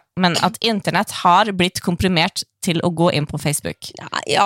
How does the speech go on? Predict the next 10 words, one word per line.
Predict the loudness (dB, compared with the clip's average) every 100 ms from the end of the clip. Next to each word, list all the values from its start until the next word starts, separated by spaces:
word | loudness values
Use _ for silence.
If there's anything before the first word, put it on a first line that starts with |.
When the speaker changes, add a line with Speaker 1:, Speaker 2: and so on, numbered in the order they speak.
| 4
Speaker 2:
ikke | 2 0
bare, | 0
men | 0 0 2 2
Ins-, | 0
Instagram | -2 -2 -2 0 0 2
også. | 2 2
Det | 2 2
så | 2 0
jo | 0
mange | 0